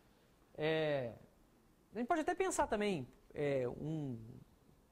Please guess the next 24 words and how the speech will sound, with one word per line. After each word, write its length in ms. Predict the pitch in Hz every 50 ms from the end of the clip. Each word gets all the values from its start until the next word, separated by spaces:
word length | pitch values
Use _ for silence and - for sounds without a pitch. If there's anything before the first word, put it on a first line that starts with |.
| - - - - - - - - - - - - - - - - - _ - -
um 60 | 151
roteador 680 | 143 180 175 - 214 170 143 160 190 233 262 254 - -
sem 200 | - - 165 147
fio, 380 | 127 - - 233 277 285 262 277 - - - - - - - - - - - - -
também 220 | - 143 151 156
é 40 | 175
um 40 | 185
sistema, 280 | 180 - 160 156 156
um 140 | 143 127 123 131
sistema 220 | - - - 135 131
embarcado. 500 | 123 120 123 - 151 165 196 226 254 226 - - - - - - - - - - - - - - - - - - - - - - -
É, 460 | 127 127 131 127 127 127 117 113 110 107 104 104 - - - - - - - - - - - - _ _ _ _ _ _ _ - - - - - - - - - - - - - - _ _ _ - _ _ _ _ - - _ - - -
um 60 | 190
modem, 400 | 180 170 208 254 262 190 156 151
né? 220 | 180 226 269 262 247 - - 135
Um 40 |
modem 280 | 135 143 151 139 127 117
de 240 | 113 113 110 104 - - -
celular 460 | - - - 135 123 120 131 151 147
também 180 | - 135 131 160
é 40 | 175
um 20 |
sistema 220 | 160 - - 143 139
embarcado. 520 | 131 120 120 - - 165 190 220 214 175